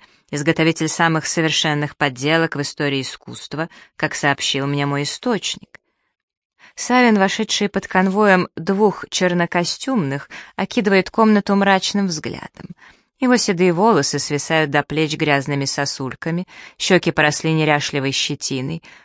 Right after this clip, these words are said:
плохо сочетающейся с ещё не потерявшими форму бородкой и усиками. Глаз у бывшего преподавателя живописи подбит и распух.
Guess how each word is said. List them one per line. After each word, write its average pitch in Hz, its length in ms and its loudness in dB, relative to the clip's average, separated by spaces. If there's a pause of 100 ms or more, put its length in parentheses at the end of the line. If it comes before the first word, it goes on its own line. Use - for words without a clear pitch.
плохо 170 300 2
сочетающейся 156 800 -2
с - 100 -4
ещё 160 320 0
не 156 140 0
потерявшими 156 680 -2
форму 156 400 -2
бородкой 147 520 0
и - 20 -2
усиками. 151 560 -8 (560)
Глаз 175 380 2
у - 20 -2
бывшего 165 380 0
преподавателя 156 720 0
живописи 151 560 -4
подбит 143 480 -4
и 147 40 0
распух. - 560 -6